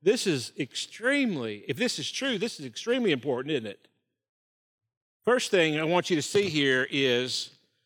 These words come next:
the description that Jesus gives of hell.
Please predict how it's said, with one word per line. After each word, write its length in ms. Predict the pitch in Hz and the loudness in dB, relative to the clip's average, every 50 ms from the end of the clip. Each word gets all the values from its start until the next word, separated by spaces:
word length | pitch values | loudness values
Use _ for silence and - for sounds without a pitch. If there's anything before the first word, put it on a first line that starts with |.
| _ _ _ _ _ _ _ _ _ _ _ - | _ _ _ _ _ _ _ _ _ _ _ -2
the 100 | 156 143 | 0 2
description 880 | 143 131 - - - - 254 247 - - - 160 139 131 131 135 127 - _ _ _ _ _ _ _ _ _ _ _ _ _ _ _ _ _ - | 2 2 2 0 2 4 4 2 4 4 2 2 2 2 0 -6 -10 -14 _ _ _ _ _ _ _ _ _ _ _ _ _ _ _ _ _ 0
that 240 | 160 160 160 135 | 0 0 0 0
Jesus 560 | 113 107 165 220 254 254 214 226 233 214 - 175 | -2 0 2 2 2 2 2 2 0 0 -2 -4
gives 720 | 151 170 185 170 151 139 135 139 151 143 - - - - _ _ _ _ _ _ _ _ _ _ _ _ _ | 0 2 4 4 4 4 4 2 0 -2 -4 -6 -8 -12 _ _ _ _ _ _ _ _ _ _ _ _ _
of 160 | - 156 156 | 0 0 2
hell. 520 | 135 135 175 165 143 127 113 107 95 87 | 2 4 4 4 4 4 2 0 -4 -8